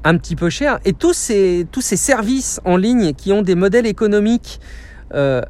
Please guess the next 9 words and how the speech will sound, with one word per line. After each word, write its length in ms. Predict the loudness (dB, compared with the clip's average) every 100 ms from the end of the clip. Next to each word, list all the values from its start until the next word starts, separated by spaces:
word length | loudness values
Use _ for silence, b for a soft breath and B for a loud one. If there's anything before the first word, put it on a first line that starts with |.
| 0
accessibles, 840 | 0 0 -2 -4 -2 -2 2 2 2 -6 -20 -20 -8
euh, 120 | -6 -2
et 120 | -2
qui 120 | -2
sont 200 | 0 2
pas 100 | 4
des 140 | 4 2
gros 240 | 2 2
pontes, 500 | 4 2 2 -2 -4